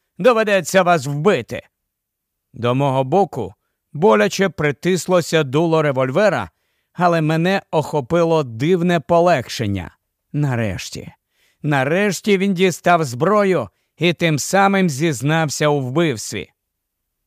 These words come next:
"Мої руки лежать на кермі", — сказав я, "тому не поспішайте натискати на гачок.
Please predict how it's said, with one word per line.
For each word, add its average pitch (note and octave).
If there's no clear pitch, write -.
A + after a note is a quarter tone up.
"Мої F3+
руки F#3
лежать D#3+
на G3
кермі", — G3
сказав C#3
я, B2+
"тому G#3+
не G#3+
поспішайте G3
натискати C#3
на C3+
гачок. D3